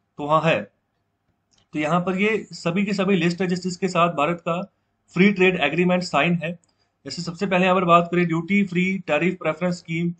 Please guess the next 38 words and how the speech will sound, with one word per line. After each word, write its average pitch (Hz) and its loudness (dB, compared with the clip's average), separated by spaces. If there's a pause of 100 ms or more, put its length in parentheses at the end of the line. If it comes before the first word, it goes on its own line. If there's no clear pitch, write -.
for 156 -2
least 180 0
developed 160 -4
countries 151 -6
rules 165 -4
two 160 -6
thousand 165 -2
eight। 156 0 (540)
ओके, 185 -8
तो 180 0
इसके 175 -4
तहत 190 0
यहाँ 175 0
पर 180 -2
बहुत 175 2
सारी, 185 -2 (100)
यहाँ 156 -4
पर 185 -2
जो 180 0
least 190 2
डेवलप्ड 185 -2
countries 170 -2
हैं, 185 -6 (540)
जैसे 147 -8
ज्यादातर 180 2
ये 185 4
countries 180 0
अफ्रीका 180 2
continent 175 2
में 170 -2
पाई 143 0
जाती 127 -2
है, 139 -6
तो 170 -6
वहां 165 4
पर 175 2
भी 175 2
भारत 156 0